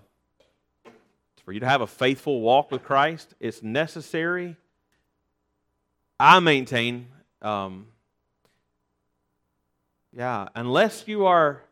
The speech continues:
unless you are living in extraordinary circumstances where you're the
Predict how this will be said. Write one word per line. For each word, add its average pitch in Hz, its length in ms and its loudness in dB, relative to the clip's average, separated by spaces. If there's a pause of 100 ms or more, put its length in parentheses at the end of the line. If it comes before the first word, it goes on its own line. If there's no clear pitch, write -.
(580)
unless 143 300 -12
you 151 120 -8
are 95 120 -4
living 131 380 -6
in 104 80 -10
extraordinary 156 1120 -10
circumstances 98 800 -14
where 98 140 -8
you're 117 260 -8
the 104 180 -12